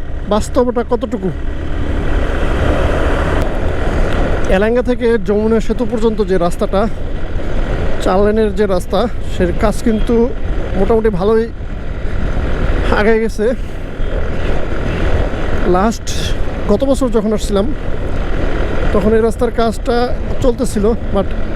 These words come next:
এখন কিন্তু এই রাস্তা দিয়ে আসলে যাওয়া যাচ্ছে। So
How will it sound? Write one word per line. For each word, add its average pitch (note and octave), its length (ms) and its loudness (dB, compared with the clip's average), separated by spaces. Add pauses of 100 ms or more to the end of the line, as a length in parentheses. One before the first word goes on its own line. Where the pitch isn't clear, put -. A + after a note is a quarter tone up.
(140)
এখন C#4 220 0 (100)
কিন্তু C4+ 220 0
এই A#3 100 2
রাস্তা A3 220 -4
দিয়ে A#3+ 140 2
আসলে A#3+ 240 -2
যাওয়া G3+ 200 2
যাচ্ছে। - 260 -4 (1600)
So G3+ 60 4